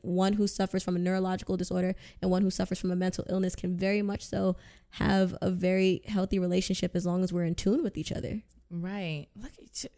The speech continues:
Speaker 2: twenty-three, y'all. Sorry. I'm like,
Speaker 1: <laughs>
Speaker 2: "This girl is everything." Um,
Speaker 1: Thank
Speaker 2: uh,
Speaker 1: you.
Speaker 2: the third one is, "It's not your job to fix it."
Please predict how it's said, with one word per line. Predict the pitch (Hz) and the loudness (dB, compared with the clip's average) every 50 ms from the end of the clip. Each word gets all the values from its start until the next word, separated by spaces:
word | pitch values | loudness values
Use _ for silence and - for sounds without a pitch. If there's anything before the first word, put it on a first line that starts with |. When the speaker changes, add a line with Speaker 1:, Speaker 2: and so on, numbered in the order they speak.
| _ - | _ -4
Speaker 2:
twenty-three, | - - 302 330 392 403 294 190 - 196 190 226 233 | -2 0 0 0 0 -2 -4 -4 -4 -2 0 0 2
y'all. | 202 180 165 165 160 156 | 2 2 4 6 6 6
Sorry. | - - - - - 247 294 254 214 190 190 202 | 8 8 6 6 6 8 8 8 8 8 8 6
I'm | 262 - - 311 | 6 4 4 6
like, | 254 226 220 220 214 - - - | 6 6 6 6 4 2 2 4
Speaker 1:
<laughs> | 349 359 480 - - 302 - | 4 4 4 4 2 2 2
Speaker 2:
"This | 254 - - - | 2 2 2 2
girl | - 233 220 202 190 | 4 6 6 6 6
is | 190 202 - | 4 2 0
everything." | 202 208 233 269 262 240 - 196 175 165 165 165 - - - - - - 226 | 2 2 2 2 0 -2 -2 -2 -2 -2 -2 -2 0 0 0 2 2 4 4
Um, | 202 196 196 190 185 190 196 - - | 6 6 4 4 2 0 -2 -4 0
Speaker 1:
Thank | 294 427 277 | 2 2 4
Speaker 2:
uh, | 185 226 | 4 4
Speaker 1:
you. | 190 175 180 | 4 4 2
Speaker 2:
the | 190 226 | 2 2
third | - 226 226 247 233 214 | 2 2 2 2 2 2
one | 202 190 190 | 0 0 0
is, | - 170 165 165 165 165 - - | 0 0 0 0 -2 -4 -6 -6
"It's | 175 175 - - 185 | -6 -6 -4 -2 -2
not | 185 196 208 - - | 0 -2 -2 -4 -4
your | 185 185 175 | -6 -6 -4
job | 170 - 170 160 156 160 - - | -4 -2 -2 -2 -2 -4 -4 -4
to | - - 170 151 | -4 -4 -4 -6
fix | - - 156 - - - - | -6 -6 -6 -2 0 0 0
it." | - - | -2 -4